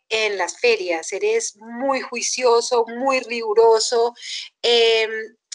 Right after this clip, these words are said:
¿cuál es tu experiencia que nos quieras contar sobre esos espacios y la importancia de estos para construir marca,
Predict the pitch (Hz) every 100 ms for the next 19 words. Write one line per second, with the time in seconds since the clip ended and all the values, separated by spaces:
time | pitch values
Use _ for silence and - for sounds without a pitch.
0 | - _ _ - 262 277 277 320 302 247
1 | 226 233 240 240 240 - 262 269 - 240
2 | 208 - 220 247 - 226 220 214 220 -
3 | - - - 269 247 240 226 233 254 262
4 | 247 - 226 220 254 262 - 254 240 214
5 | 214 220 202 - 220 214 254 254 240 220
6 | 214 247 240 240 226 - 196 - 208 202
7 | 208 214 226 220 - 214